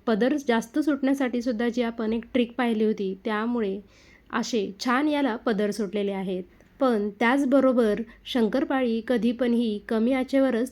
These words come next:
तळून घ्यायची. जर तुम्ही मोठ्या गॅसवर जर तळली, तर अजिबात याला पदर असे सुटणार नाहीत.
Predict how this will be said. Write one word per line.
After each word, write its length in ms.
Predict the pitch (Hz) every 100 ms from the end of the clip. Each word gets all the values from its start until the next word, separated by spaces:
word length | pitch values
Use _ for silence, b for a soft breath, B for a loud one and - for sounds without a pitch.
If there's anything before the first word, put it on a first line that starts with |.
| 247
तळून 220 | 208 202
घ्यायची. 380 | 196 190 196 202 B B B B
जर 220 | 233 262 277
तुम्ही 220 | 285 233
मोठ्या 340 | 240 226 233 233
गॅसवर 380 | 240 233 240
जर 160 | 240 240 240
तळली, 340 | 233 226 202 190
तर 100 | 240 -
अजिबात 460 | 202 226 233 269 269
याला 300 | 247 196 196 -
पदर 280 | 226 240 254
असे 320 | 254 208 269
सुटणार 440 | 269 226 214 196
नाहीत. 300 | 196 196 190